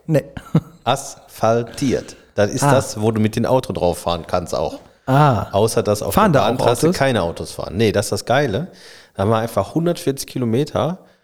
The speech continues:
Speaker 2: äh, wo wir nur andere Fahrradfahrer und Fußgänger irgendwie in die Büsche treten müssen und sonst nichts.
Speaker 1: Oh, das ist ja eine coole Sache.
Speaker 2: Vielleicht ab und zu mal eine Kreuzung.
Speaker 1: Oh, ey.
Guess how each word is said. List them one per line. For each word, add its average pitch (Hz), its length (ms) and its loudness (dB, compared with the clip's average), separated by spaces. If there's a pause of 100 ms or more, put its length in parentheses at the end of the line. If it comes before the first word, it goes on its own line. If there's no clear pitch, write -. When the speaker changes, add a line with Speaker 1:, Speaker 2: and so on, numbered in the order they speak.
(300)
Speaker 2:
äh, 120 80 0
wo 120 640 2
wir 117 120 2
nur 143 460 4
andere 127 320 2
Fahrradfahrer 107 760 0
und 107 140 -4
Fußgänger 87 580 -2
irgendwie 82 360 -6
in 82 200 -10
die 78 80 -8
Büsche 87 260 -10
treten 71 340 -12
müssen 76 280 -10
und 82 220 -14
sonst 80 340 -2
nichts. - 360 -6 (460)
Speaker 1:
Oh, 110 120 -2
das 104 160 0
ist - 40 -4
ja 202 60 6
eine 156 140 6
coole 127 260 4
Sache. 117 380 2 (140)
Speaker 2:
Vielleicht 92 440 -2
ab 110 160 -2
und 104 100 -10
zu 113 100 -6
mal 104 120 0
eine 101 120 -2
Kreuzung. 95 520 -4 (540)
Speaker 1:
Oh, 113 40 0 (560)
ey. 110 200 -8